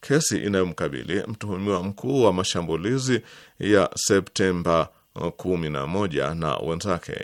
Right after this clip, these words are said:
imeanza kusikilizwa katika kipindi cha kukaribia kutimia miaka ishirini tangu kujiri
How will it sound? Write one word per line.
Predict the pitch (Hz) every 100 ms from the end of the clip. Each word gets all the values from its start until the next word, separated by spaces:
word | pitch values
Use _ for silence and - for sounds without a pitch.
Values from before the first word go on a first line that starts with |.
| -
imeanza | 80 92 95
kusikilizwa | 90 - 90 101 123 120
katika | 110 107
kipindi | 98 98 107 98 -
cha | -
kukaribia | 73 80 78 80 110 110
kutimia | 85 - 76 87 90
miaka | 76 80 92 101 95 71 - - - _ -
ishirini | - 82 80 - - 85 110 85 52 50 -
tangu | 76 76 87
kujiri | 90 98 92 76 98